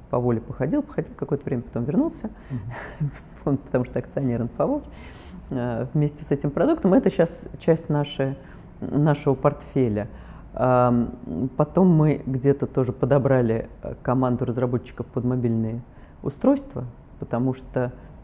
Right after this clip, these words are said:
Speaker 1: м, смартфоны, планшеты, вообще мобильные устройства — это огромная проблема для,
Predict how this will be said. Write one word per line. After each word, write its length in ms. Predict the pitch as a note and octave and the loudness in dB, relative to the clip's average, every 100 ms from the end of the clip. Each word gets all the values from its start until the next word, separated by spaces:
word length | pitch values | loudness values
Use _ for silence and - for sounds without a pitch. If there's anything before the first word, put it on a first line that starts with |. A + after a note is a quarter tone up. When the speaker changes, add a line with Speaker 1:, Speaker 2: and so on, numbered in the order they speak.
| - | -12
Speaker 1:
м, 380 | - - - B2+ | -10 -8 -10 -8
смартфоны, 760 | - D#3 - - B3 A#3+ F#3 D3 | 2 2 2 2 6 6 6 4
планшеты, 420 | C#3 D3 F3+ - | 2 2 0 0
вообще 220 | C3+ D3 | 0 2
мобильные 380 | C#3 C#3 C#3 C3+ | 4 4 4 2
устройства — 360 | - F3+ - C3+ | 0 -4 -2 0
это 100 | C3+ | 2
огромная 420 | D3 E3 C#3+ A#2+ | 4 4 4 0
проблема 540 | B2 A#2 B2+ D3 A#2+ | 0 0 2 2 0
для, 380 | A2+ B2 A#2 | 0 0 0